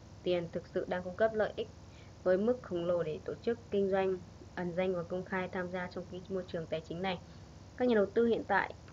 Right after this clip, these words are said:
ờ, là ở hai đầu cảm thấy thoải mái mà cái quỹ của họ có thể dễ dàng quản lý, kiểm soát và chuyển giao một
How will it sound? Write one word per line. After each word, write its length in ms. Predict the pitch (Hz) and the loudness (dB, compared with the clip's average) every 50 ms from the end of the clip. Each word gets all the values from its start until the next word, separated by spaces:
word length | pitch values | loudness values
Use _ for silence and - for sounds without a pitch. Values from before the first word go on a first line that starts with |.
| - - - - - - - | -16 -18 -18 -14 -12 -8 -4
ờ, 140 | - - 180 | 0 2 2
là 120 | 185 180 | 4 4
ở 160 | 165 165 - - | 4 2 2 0
hai 260 | 180 196 202 202 190 | 0 0 -2 0 2
đầu 400 | 185 185 185 180 175 175 170 170 - - - | 2 4 4 4 4 2 0 -4 -8 -6 -2
cảm 180 | - 151 147 - | -2 -2 -2 -2
thấy 120 | - 165 165 | -4 -4 -4
thoải 160 | - 196 175 | -2 -4 -4
mái 480 | - 165 170 165 165 165 180 208 233 - - - - - - - - - - - - - | -2 -2 -2 -2 0 0 0 0 -2 -2 -6 -14 -18 -18 -18 -18 -16 -16 -16 -10 -2 0
mà 180 | 180 175 170 | 2 2 2
cái 140 | 165 190 190 - | 2 0 -2 -2
quỹ 120 | - 226 233 | -2 -2 0
của 140 | - 170 | 0 -2
họ 200 | 180 170 185 - | -2 -2 -2 -4
có 120 | - 180 196 | -2 -2 -2
thể 160 | 202 185 165 | -2 -2 -4
dễ 180 | 170 175 - 196 | -4 -4 -4 -2
dàng 280 | 196 202 185 175 170 165 | 0 0 0 0 0 0
quản 220 | - 165 160 160 | -2 -2 -2 -2
lý, 160 | 165 165 175 - - | -4 -4 -6 -6 -6
kiểm 140 | - 151 - | -6 -6 -4
soát 200 | - - 208 208 | -2 -2 -2 0
và 120 | 208 185 175 170 | 0 -2 -4 -2
chuyển 200 | - 170 165 160 | -4 -4 -4 -4
giao 220 | 175 185 185 185 | -4 -4 -4 -4
một 140 | 175 170 165 | -4 -4 -6